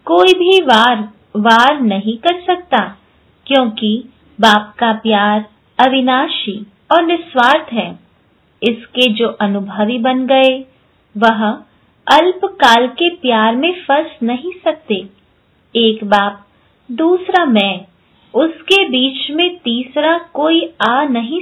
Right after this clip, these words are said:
सकता। स्लोगन, न्यारे प्यारे होकर कर्म करने वाला ही second में full stop लगा सकता है। अव्यक्त स्थिति का अनुभव करने के लिए विशेष homework।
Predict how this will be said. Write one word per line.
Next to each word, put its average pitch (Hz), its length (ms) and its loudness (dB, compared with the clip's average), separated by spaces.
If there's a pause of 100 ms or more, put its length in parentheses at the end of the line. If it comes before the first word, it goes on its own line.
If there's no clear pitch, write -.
(100)
सकता। 214 540 -2 (400)
स्लोगन, 226 680 -2 (580)
न्यारे 240 520 2
प्यारे 226 560 0
होकर 269 420 0 (600)
कर्म 403 340 2
करने 254 540 0
वाला 202 420 -2
ही 254 360 -6 (480)
second 339 420 -2
में 190 260 -2 (460)
full 359 200 2
stop 359 500 0
लगा 226 500 0
सकता 214 320 -4
है। 269 300 -4 (540)
अव्यक्त 233 420 2
स्थिति 226 460 -4
का 262 220 2
अनुभव 240 560 0
करने 247 440 -2
के 269 140 -2
लिए 262 360 0 (360)
विशेष 349 760 0
homework। 226 560 0